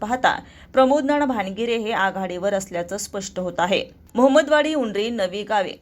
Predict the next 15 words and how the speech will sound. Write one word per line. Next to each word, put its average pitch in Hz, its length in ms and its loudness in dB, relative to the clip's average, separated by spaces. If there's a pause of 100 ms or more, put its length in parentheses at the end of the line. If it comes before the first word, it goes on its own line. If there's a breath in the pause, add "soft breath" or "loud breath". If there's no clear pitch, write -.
(140)
आणि 185 220 -2
सय्यदनगर 185 680 2
या 190 160 0
भागात 180 380 -2
त्यांनी 180 320 -6
नगरसेवक 175 680 -2
म्हणून 196 340 -4
काम 175 240 0
केलं 175 220 -2
असून, 190 300 -2 (400 loud breath)
नागरिकांमध्ये 247 800 2
त्यांचा 196 500 -2
चांगला 180 440 -4
संपर्क 170 520 -8
आहे. 165 220 0